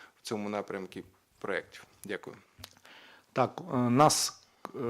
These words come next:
Speaker 2: R and D Hub підтримують, е, три асоціації. Сьогодні, на жаль, вони не змогли, е, приїхати на відкриття, на прес-конференцію.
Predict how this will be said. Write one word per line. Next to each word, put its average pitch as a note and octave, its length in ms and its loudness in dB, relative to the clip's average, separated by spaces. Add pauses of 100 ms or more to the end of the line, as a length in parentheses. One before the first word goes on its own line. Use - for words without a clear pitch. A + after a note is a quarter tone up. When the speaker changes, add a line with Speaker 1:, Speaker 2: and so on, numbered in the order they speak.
(720)
Speaker 2:
R B2 120 2
and B2 100 6
D B2 160 2
Hub B2 280 6
підтримують, A2 680 0
е, G#2 400 -2 (400)
три A2+ 200 4
асоціації. A#2+ 680 2
Сьогодні, G#2+ 360 -2
на G2+ 120 -4
жаль, G2 240 -2
вони G2 400 -8
не G#2 100 -6
змогли, G2+ 400 -4
е, - 180 -10 (460)
приїхати B2+ 560 0
на A2+ 300 0 (340)
відкриття, A2 680 0
на G#2+ 80 -4
прес-конференцію. G#2+ 920 -2